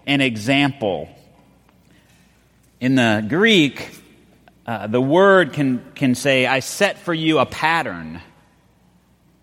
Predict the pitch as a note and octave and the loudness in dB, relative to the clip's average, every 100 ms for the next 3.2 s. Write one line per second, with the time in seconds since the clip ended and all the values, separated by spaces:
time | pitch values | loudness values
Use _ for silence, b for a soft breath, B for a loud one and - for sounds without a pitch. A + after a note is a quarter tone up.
0 | _ _ _ _ _ _ _ _ - B2+ | _ _ _ _ _ _ _ _ -4 -2
1 | - - F3 F3 E3+ D#3+ C3 - F3+ F3 | -2 0 2 4 4 2 2 0 -2 -2
2 | C3 A2+ F2+ E2 F#2+ - _ G#2+ - G2 | 0 -2 -2 -6 -14 -20 _ -10 -4 -4
3 | - - | -4 -14